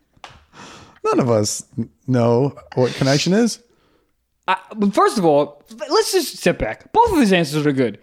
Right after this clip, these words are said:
Speaker 2: We usually give fucker answers, but both of these answers are really good. You know you have a good connection with someone if, when you smile at them and you can kinda feel that, like, warm energy. That's a good one. And the thing that I said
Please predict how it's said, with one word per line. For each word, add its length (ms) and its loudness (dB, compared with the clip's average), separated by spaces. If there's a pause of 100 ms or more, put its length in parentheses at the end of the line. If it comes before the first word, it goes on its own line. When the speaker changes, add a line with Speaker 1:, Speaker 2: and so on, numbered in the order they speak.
(120)
Speaker 2:
We 120 6
usually 260 2
give 140 2
fucker 380 -2
answers, 400 -2
but 220 -2
both 260 0
of 60 -8
these 160 4
answers 240 2
are 80 2
really 200 2
good. 220 2 (140)
You 180 4
know 200 4
you 100 4
have 80 4
a 60 2
good 180 0
connection 300 -2
with 80 -4
someone 220 -2 (140)
if, 100 -2
when 160 2
you 120 2
smile 340 0
at 100 0
them 140 2
and 100 0
you 40 -6
can 120 -6
kinda 200 0
feel 460 2
that, 180 2
like, 140 2
warm 360 2
energy. 440 0
That's 280 0
a 20 0
good 320 2 (560)
one. 360 2 (140)
And 120 2
the 60 2
thing 180 0
that 100 0
I 80 4
said 380 0